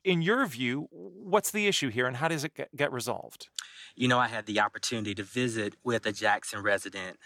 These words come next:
Speaker 2: this morning, ninety-eight-year-old Missus Anderson, and she told me that she was tired of the finger pointing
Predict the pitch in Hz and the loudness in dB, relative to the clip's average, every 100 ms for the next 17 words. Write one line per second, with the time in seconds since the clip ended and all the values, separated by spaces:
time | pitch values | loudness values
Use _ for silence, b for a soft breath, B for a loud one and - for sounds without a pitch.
0 | B _ 117 104 107 104 98 87 90 95 | B _ -6 -6 -4 -2 -2 -4 -4 0
1 | 107 110 104 98 101 101 104 98 98 95 | 0 0 -2 -2 -4 -2 2 2 2 -4
2 | 92 85 95 98 101 90 98 90 B B | -8 -8 -6 -6 -6 -8 -10 -12 B B
3 | B B B B - - 180 196 151 156 | B B B B -2 -2 2 2 2 0
4 | 165 131 - 120 - 117 131 139 127 - | 0 -2 -4 -4 -2 2 2 0 -10 -4
5 | 147 127 - 85 | -4 -4 -6 -8